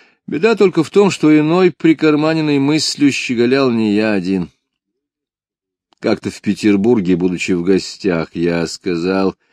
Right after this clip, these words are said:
"Есть чувство, как говорил Тургенев, которое может выразить только одна музыка". Через несколько минут явился ещё гость, и среди разговора вдруг разрешился той же сентенцией.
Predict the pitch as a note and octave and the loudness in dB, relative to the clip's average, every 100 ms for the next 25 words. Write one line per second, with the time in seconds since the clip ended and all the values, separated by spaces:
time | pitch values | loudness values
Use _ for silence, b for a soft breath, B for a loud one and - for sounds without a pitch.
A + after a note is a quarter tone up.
0 | _ _ _ _ - D2+ F2 C#3 E3 E3+ | _ _ _ _ -12 -2 2 4 4 2
1 | - - - C#3+ D#3+ F3 D#3 - - - | 0 -8 -2 4 4 4 0 -6 -8 -2
2 | D3 D3+ - A#2+ C3+ A#2+ C3+ D3 C3 - | 0 0 -2 -4 -4 -2 0 0 0 -2
3 | C3 G2 G2 C#3 C#3+ D3 - - G#2 F2+ | -4 0 2 2 2 -2 -4 -4 -4 0
4 | F#2 F2+ F2 - - G#2 C3 F#2 F2 _ | 0 0 -2 -4 -2 2 2 0 -4 _
5 | G#2 D3+ F3+ E3 - - C#3 B2+ G2 F2+ | 0 2 2 0 -4 -6 -4 -4 -4 -4
6 | F#2+ G#2 F2+ F2+ F2+ E2+ E2 - - F#2 | -2 -2 -2 -4 -6 -6 -8 -10 -16 -16
7 | _ _ _ _ _ _ _ _ _ _ | _ _ _ _ _ _ _ _ _ _
8 | _ _ - - E2+ F2 A2 C#3 - - | _ _ -14 -8 -8 -4 -2 -2 -4 -10
9 | - F2+ E2+ E2 E2 - F2+ E2 E2 - | -6 -6 -4 -4 -6 -6 -6 -4 -6 -8
10 | E2 - - D#2+ D2+ F#2+ C3 - - - | -10 -10 -8 -6 -6 -8 -10 -12 -16 -20
11 | _ _ _ _ _ _ _ E2+ D#2+ F2 | _ _ _ _ _ _ _ -10 -8 -8
12 | E2 F2+ F#2 E2 F2 E2 F2+ G#2+ G#2 A#2+ | -4 -2 -2 0 0 0 2 0 0 -4
13 | G#2+ F2 F2 - F2+ F2+ - G#2 E2+ F2+ | -2 -2 -2 -2 -4 -4 -2 -6 -4 -2
14 | E2+ E2+ F2+ F#2 E2 E2+ E2+ - F2+ | -2 -2 -4 -6 -8 -8 -8 -12 -16